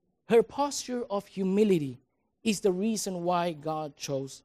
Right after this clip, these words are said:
her. And it is also from this posture of humility that Mary sings. So let's see what she sings. I'm gonna read it for you again briefly.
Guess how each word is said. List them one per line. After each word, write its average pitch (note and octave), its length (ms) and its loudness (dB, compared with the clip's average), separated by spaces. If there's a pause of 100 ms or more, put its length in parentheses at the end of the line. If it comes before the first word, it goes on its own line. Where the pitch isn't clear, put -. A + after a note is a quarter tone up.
her. B2+ 240 -4 (1160)
And G3 200 8
it F#3+ 100 0
is G#3+ 260 0
also F3 680 -2
from G3 240 -2
this F#3+ 200 0
posture A#3+ 580 0
of F#3+ 100 2
humility F#3+ 720 6 (300)
that F#3 140 10
Mary A3 380 6
sings. F3 760 0 (720)
So - 140 -2
let's G#3 180 0
see G#3 280 0
what D#3 180 6
she D3+ 120 -2
sings. C#3 640 -2 (920)
I'm E3 80 0
gonna F#3+ 160 10
read F3+ 160 8
it E3+ 100 6
for E3 140 4
you D#3 180 8
again D3 220 4
briefly. C#3+ 500 2